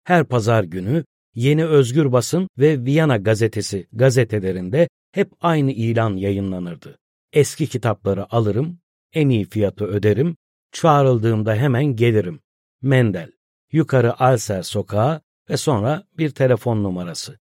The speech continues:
Bu numara aslında Gluck kafesinin telefonuydu. Eski depoları karıştırırdı. Yaşlı, sakallı bir hamalla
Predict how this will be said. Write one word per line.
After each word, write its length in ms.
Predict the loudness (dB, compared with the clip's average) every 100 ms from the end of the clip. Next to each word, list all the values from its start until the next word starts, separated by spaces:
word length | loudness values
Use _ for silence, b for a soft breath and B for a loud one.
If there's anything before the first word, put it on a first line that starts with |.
| _ _ -2
Bu 120 | 0
numara 380 | 2 2 0 0
aslında 600 | -2 0 0 2 0 -4 _ _ -4
Gluck 340 | 2 2 2
kafesinin 580 | -4 -2 -2 0 0 0
telefonuydu. 640 | 0 -2 -4 -12 -14 -18 -20 _ _ _ _ _ -6
Eski 340 | -4 -2 2
depoları 460 | 2 2 2 4 2
karıştırırdı. 800 | 0 -2 -4 -6 -6 -8 -14 -20 _ _ _ -6
Yaşlı, 520 | -2 -2 -2 -4 -4
sakallı 560 | -2 -2 0 0 0
bir 100 | 0
hamalla 680 | 0 0 0 0 -2 -4 -4